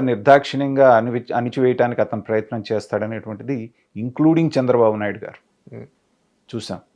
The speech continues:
Speaker 1: కాకపోతే అది బూమరాంగ్ అయింది, అధికారం కోల్పోయారు, అది వేరే విషయం. కానీ ఎంత దూరమైనా వీళ్ళు వెళ్తారు అనేటువంటిది వివేకానంద రెడ్డి గారి హత్యకే చూసాం.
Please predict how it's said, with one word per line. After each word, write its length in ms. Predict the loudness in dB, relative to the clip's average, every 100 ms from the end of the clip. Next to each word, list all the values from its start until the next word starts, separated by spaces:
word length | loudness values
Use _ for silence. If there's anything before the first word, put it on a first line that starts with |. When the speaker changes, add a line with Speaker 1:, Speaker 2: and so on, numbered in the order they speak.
| _ _ _ 4
Speaker 1:
కాకపోతే 340 | 6 6 6 6
అది 80 | 6
బూమరాంగ్ 400 | 4 6 8 6 4
అయింది, 200 | 2 4 2
అధికారం 320 | 4 2 2
కోల్పోయారు, 400 | 0 0 2 2 2
అది 80 | 2
వేరే 140 | 4 4 2
విషయం. 260 | -4 -14 -20 _ _ _ _ _ _ _ _ 6
కానీ 260 | 8 6 0 -4 _ _ _ -8 2 4
ఎంత 140 | 4 8
దూరమైనా 400 | 10 10 8 6 6
వీళ్ళు 160 | 6 8 8
వెళ్తారు 420 | 6 6 8 8 6
అనేటువంటిది 560 | 2 -2 -4 -6 -10 -12 -16 _ _ _ -2
వివేకానంద 460 | 2 4 4 2 0
రెడ్డి 120 | 0 2
గారి 120 | 2 0
హత్యకే 340 | -4 -4 -4 -6
చూసాం. 320 | -10 -12 -14